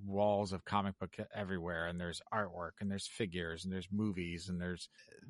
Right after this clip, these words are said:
everybody that's just like you. And I mean, Matt and I would spend literally the entire day there, and I had a briefcase I would carry around 'cause I thought that was cool.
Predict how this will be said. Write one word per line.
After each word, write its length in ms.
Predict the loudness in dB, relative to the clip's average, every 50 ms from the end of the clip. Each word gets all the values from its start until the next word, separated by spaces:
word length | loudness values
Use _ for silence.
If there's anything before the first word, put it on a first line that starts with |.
| -12 -10 -6 -2
everybody 520 | 0 2 4 6 6 6 8 8 8 8
that's 240 | 6 4 2 0 -2
just 340 | -2 -2 -2 -2 -2 2 4
like 200 | 4 4 4 2
you. 520 | 0 0 2 2 4 4 2 0 -2 -6 -12 _ _ -4
And 560 | 0 4 4 6 6 6 4 4 2 0 -2 -6 _ _ 0 2
I 80 | 4
mean, 480 | 4 6 6 4 4 2 2 2 2 4
Matt 240 | 6 8 8 6 6
and 120 | 6 6
I 100 | 6 6
would 200 | 6 6 4 2
spend 640 | 0 -2 2 6 6 8 8 8 6 6 4 0 -2 -2
literally 480 | 2 4 4 4 4 4 2 2 2
the 140 | 2 2 2
entire 460 | 2 0 0 0 2 2 4 4 2
day 280 | 2 4 6 6 6 6
there, 360 | 4 4 2 2 0 -4 -8 _ _ _ -2
and 520 | 2 4 4 6 6 4 4 2 0 -2 -4 -10 _ -2
I 200 | 0 2 2 2 0 -4 _ _ _
had 180 | 2 4 4 4
a 60 | 6
briefcase 540 | 10 10 10 10 10 6 4 4 4 4 4
I 80 | 4
would 140 | 4 2 2
carry 260 | 4 4 4 6 6
around 420 | 4 4 2 0 0 0 -2 -4 -6
'cause 180 | -6 -4 -2
I 100 | -2 -2
thought 200 | -2 -4 -6 -4
that 140 | -2 -2 -2
was 140 | -2 -2 2
cool. 440 | 8 10 10 12 10 10 6 2